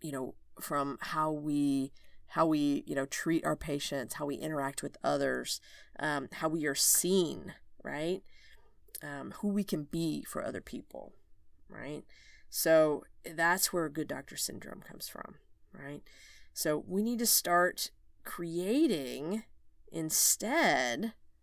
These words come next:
the, the idea in our head that actually a good doctor is, is me, right? I'm doing enough as is. I'm a good doctor even if I don't ever do another forceps delivery,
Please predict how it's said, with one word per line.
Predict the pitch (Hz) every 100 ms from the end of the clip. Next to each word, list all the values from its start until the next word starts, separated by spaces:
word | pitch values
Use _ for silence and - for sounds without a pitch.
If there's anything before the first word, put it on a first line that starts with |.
| - - - - - - -
the, | 175 160 156 -
the | 165
idea | 156 156 165 220
in | 170
our | 143
head | 135 170 226 170
that | 135 131 - - - _ - -
actually | 175 214 - 165 151
a | 139
good | 151 160
doctor | 147 147 156 113 107 123 - - - - - - - - -
is, | 147 139 131 - -
is | - 135 135 135 - - - - - -
me, | 131 185 - - - -
right? | 123 143 175 -
I'm | 139 160 185
doing | 175 170
enough | 156 139 185 - -
as | 139 135 151
is. | 170 -
I'm | 143 190
a |
good | 180 165
doctor | 151 143 185 226 -
even | - 170 185
if | 185 -
I | 165
don't | 156 165 202 - - -
ever | - 139 139
do | 143
another | 131 135
forceps | 127 - - - -
delivery, | - 82 - -